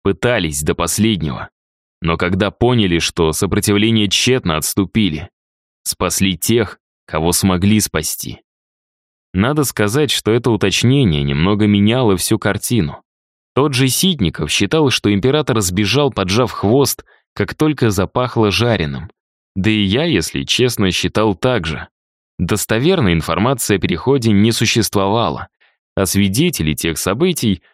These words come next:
старались молчать. Вряд ли тут была какая-то цензура со стороны жандармов. Скорее, здесь испуганно замер ещё более страшный зверь. Самоцензура.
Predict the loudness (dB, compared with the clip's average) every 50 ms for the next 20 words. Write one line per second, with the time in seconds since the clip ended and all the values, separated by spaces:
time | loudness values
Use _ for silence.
0 | _ _ -14 -10 -4 -2 0 2 2 4 4 4 2 2 2 2 2 2 0 0
1 | 0 -2 -2 -2 -4 -8 -14 _ _ _ _ _ _ _ _ -2 0 0 2 2
2 | 0 0 0 0 0 2 2 2 2 2 2 2 2 2 0 0 -2 0 2 2
3 | 2 2 2 0 0 0 0 0 0 2 2 2 2 2 2 0 -2 -4 -4 -6
4 | -4 -4 -2 0 2 2 2 2 2 2 2 2 2 0 0 0 -2 -6 -8 -10
5 | -14 -18 _ _ _ _ _ _ -14 -6 -4 -2 0 2 4 4 4 4 2 0
6 | 0 0 0 -2 -4 -2 -2 0 0 2 2 2 2 2 2 0 2 2 2 2
7 | 0 -2 -4 -10 _ _ _ _ -2 -2 0 2 2 2 2 2 2 2 4 4
8 | 4 2 2 0 -2 0 0 2 0 0 0 0 2 2 2 2 2 2 4 4
9 | 2 2 -2 -6 -14 _ _ _ _ _ _ _ _ -8 -4 -2 0 0 0 -2
10 | -2 -2 -2 -2 -2 -2 -2 -4 -4 -6 -8 -12